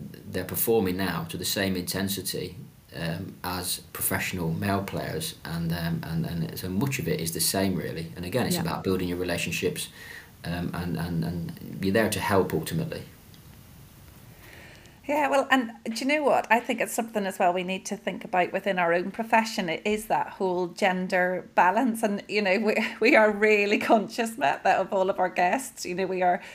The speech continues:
Speaker 3: very heavy on the female and light on the male. So it is great that you're, you're on, but that, that's something, um,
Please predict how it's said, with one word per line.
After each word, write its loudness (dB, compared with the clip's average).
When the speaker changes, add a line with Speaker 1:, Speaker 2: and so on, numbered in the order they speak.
Speaker 3:
very 8
heavy 6
on 4
the 2
female 0
and 0
light 4
on -4
the -4
male. -2
So 0
it 4
is -2
great 2
that 0
you're, 2
you're 2
on, 6
but 0
that, 4
that's 2
something, 0
um, 4